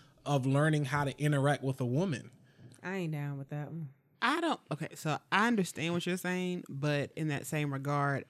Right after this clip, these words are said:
Speaker 3: I should probably still run away from you <laughs> in some regards.
Speaker 1: No, no, I was just about
Speaker 3: <laughs> You
Speaker 1: to
Speaker 3: and your
Speaker 1: say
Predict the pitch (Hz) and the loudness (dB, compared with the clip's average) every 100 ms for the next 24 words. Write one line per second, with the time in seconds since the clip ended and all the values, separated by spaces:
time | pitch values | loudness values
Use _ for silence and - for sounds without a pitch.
0 | _ 135 143 139 - - 135 131 - 135 | _ 0 2 0 -2 -2 0 0 -2 -2
1 | 131 131 131 131 131 135 135 135 135 _ | -2 -4 -2 -4 -2 -2 0 0 -4 _
2 | _ _ 151 - - - - - - 214 | _ _ -2 0 -4 0 6 6 8 8
3 | 202 226 196 208 202 220 190 240 190 240 | 10 8 6 4 6 8 8 8 10 10
4 | 220 208 214 220 220 214 | 12 12 12 12 10 10